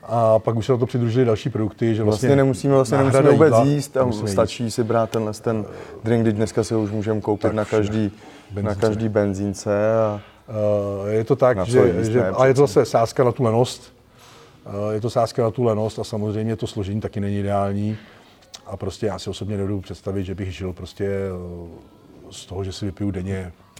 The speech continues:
Speaker 1: čtyři drinky.
Speaker 2: Ze sojového proteinu,
Speaker 1: Ze sojového
Speaker 2: z
Speaker 1: proteinu, z
Speaker 2: maltodextrinu.
Speaker 1: maltodextrinu a tak dále, nejlevnější složky, které jsou.
Speaker 2: <laughs>
Speaker 1: Eh, to prostě tak, je to zase cílený marketing,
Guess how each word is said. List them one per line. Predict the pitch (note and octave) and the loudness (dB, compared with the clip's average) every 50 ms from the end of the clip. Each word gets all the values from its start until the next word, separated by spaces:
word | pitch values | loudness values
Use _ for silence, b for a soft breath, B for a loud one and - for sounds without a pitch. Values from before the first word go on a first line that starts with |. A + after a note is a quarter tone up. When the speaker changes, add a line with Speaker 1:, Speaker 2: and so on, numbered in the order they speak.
| - | -20
Speaker 1:
čtyři | _ - - - - G2+ F#2+ | _ -20 -12 -8 -6 -6 -6
drinky. | F2 E2+ F2 F2+ F2 - G2 F2 - - _ b b b b b b | -6 -6 -8 -10 -10 -12 -14 -14 -14 -18 _ b b b b b b
Speaker 2:
Ze | G#2+ A2 G2+ | -2 -2 -2
sojového | - - G#2+ G#2+ G#2+ G#2 G#2+ G#2+ G#2 G#2 | 0 2 4 4 4 4 2 0 -2 -4
proteinu, | G2 - G2+ F#2+ F2 - A2 G#2+ G#2+ | -2 -2 -2 -2 2 2 2 2 2
Speaker 1:
Ze | A2 | 2
sojového | A2 A2 A2 G#2+ | 0 0 0 0
Speaker 2:
z | G2 | 0
Speaker 1:
proteinu, | |
z | G2+ | 2
Speaker 2:
maltodextrinu. | G2+ G2+ F#2+ - G#2 G#2 G2 F#2+ G2 F#2+ G2+ G#2+ G#2 | 0 0 0 0 -2 -2 -2 -2 -4 -4 -4 -4 -2
Speaker 1:
maltodextrinu | G#2 G#2 G#2 G2+ F#2+ - - - G2 F#2 F#2+ | -2 -2 -2 -2 -2 -4 -8 -10 -10 -8 -8
a | F#2 | -8
tak | F2+ G#2 F#2 | -8 -8 -8
dále, | F2+ F2 F#2 G2 F#2+ | -6 -6 -6 -6 -6
nejlevnější | F#2 F2+ F#2 F#2 G2 F#2 - G2+ | -6 -6 -6 -8 -8 -8 -10 -12
složky, | - - F#2+ - - G#2 | -10 -10 -12 -10 -10 -14
které | F#2 - F#2+ F#2+ | -12 -10 -8 -8
jsou. | G#2 F#2 - F2 G#2 G#2 G2+ E2+ | -8 -6 -6 -6 -6 -6 -8 -8
Speaker 2:
<laughs> | B G#2+ F#2+ B B B B - - F#2+ F#2 F#2 F#2 F#2 | B -12 -12 B B B B -12 -10 -8 -6 -6 -6 -6
Speaker 1:
Eh, | F#2 | -6
to | - A2 F#2 | -6 -8 -6
prostě | F#2+ G#2 - - - A#2 G#2+ | -6 -8 -10 -6 -6 -6 -2
tak, | - B2 A2 - - | -2 -2 -4 -4 -4
je | A2+ G#2+ G2+ | -6 -6 -4
to | A#2+ | -4
zase | A2 G#2 - C3 | -6 -4 -4 -6
cílený | A#2 - - - A2 G#2+ A2 A#2 A2+ | -8 -8 -10 -6 -6 -4 -2 -2 -2
marketing, | G#2+ G2+ G#2+ - A2 - - A#2 A#2 A2+ | -4 -4 -4 -6 -8 -4 -2 -2 -2 -2